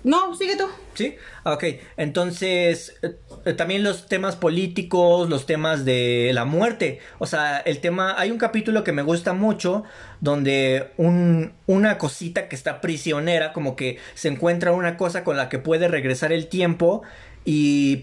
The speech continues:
Speaker 2: puede, y cada vez que se muere vuelve a revivir. En esa cárcel todas las personas que están encerradas, cada vez que se mueren, vuelven a revivir, eh, como que esa es su condena, ¿no? Estarse reviviendo ese momento en el que mueren y tiene esta cosita en la que regresa en el tiempo y entonces se empieza a dar cuenta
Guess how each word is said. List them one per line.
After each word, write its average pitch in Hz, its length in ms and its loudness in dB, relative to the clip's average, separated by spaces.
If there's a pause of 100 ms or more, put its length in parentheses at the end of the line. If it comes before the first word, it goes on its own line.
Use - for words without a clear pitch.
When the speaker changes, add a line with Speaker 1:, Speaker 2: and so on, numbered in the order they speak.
Speaker 2:
puede, 165 580 2
y 160 120 -4
cada 214 180 0
vez 220 100 0
que 262 80 -6
se 220 140 -2
muere 220 300 2
vuelve 190 300 0
a 180 60 0
revivir. 165 380 0
En 165 120 -2
esa 220 220 -4
cárcel 214 380 -4
todas 208 180 2
las 180 80 2
personas 175 300 -2
que 175 60 -12
están 165 180 0
encerradas, 170 480 0
cada 175 180 4
vez 175 100 0
que 175 80 -10
se 175 120 -4
mueren, 170 420 0 (320)
vuelven 185 460 2
a 160 80 0
revivir, 143 340 2
eh, 165 100 2
como 151 220 -2
que - 60 -6
esa 180 100 -2
es 190 80 -2
su 175 140 -4
condena, 139 420 0
¿no? 147 160 0
Estarse 165 560 0 (300)
reviviendo 165 720 -2
ese 175 160 -2
momento 151 360 0
en 156 60 0
el 131 140 -2
que 135 80 -2
mueren 165 400 2
y 156 60 -2
tiene 170 180 -2
esta 170 180 -6
cosita 160 300 -6
en 160 60 0
la 131 120 -4
que 156 80 -4
regresa 147 560 -2
en 156 80 -2
el 147 140 -2
tiempo 170 480 0 (260)
y 170 60 0
entonces 180 320 -4
se 185 80 -2
empieza 175 580 -2
a 143 60 -2
dar 170 180 0
cuenta 196 480 0